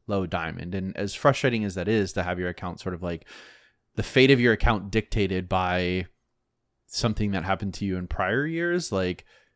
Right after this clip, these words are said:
it, to some extent, the system feels like you belong lower than where you are. Um, and, like, that, all of this being said, like,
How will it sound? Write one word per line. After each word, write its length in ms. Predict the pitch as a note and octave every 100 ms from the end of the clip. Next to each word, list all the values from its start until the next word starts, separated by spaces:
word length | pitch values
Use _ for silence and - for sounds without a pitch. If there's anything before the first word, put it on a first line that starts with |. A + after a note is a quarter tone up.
| _ _ _
it, 320 | - G2+ -
to 100 | -
some 220 | A#2+ E3 D3+
extent, 340 | - - A#2+
the 60 | G#2+
system 600 | - A#2 A2 G2+ G2 - _ _ _ _ -
feels 460 | - B2 B2+ A#2+
like 200 | A2 G#2+
you 340 | A2 G#2+ G#2 G2
belong 760 | - G#2+ G2+ G2 G2+ G2 G2 G2 -
lower 420 | G#2+ G2+ G#2 G#2
than 320 | G#2 G2 G2+ -
where 140 | G2+
you 200 | F#2+ F#2
are. 400 | - F2 A2+ F3 G3+ - - - -
Um, 560 | F#2 F#2 F#2 F#2+ F#2+ -
and, 460 | B2+ B2+ A#2+ A#2 - _ _ _ _ _ _ - - _
like, 220 | C3+ B2+ - - - - _ _ _ _ _ -
that, 240 | D#3 - - _ _ E2+ C#2+
all 280 | A#2 D3 F#3
of 100 | C#3+
this 160 | C3+ -
being 300 | B2+ A2+ G2
said, 400 | - G#2+ F#2+ F#2+
like, 280 | F2+ F2+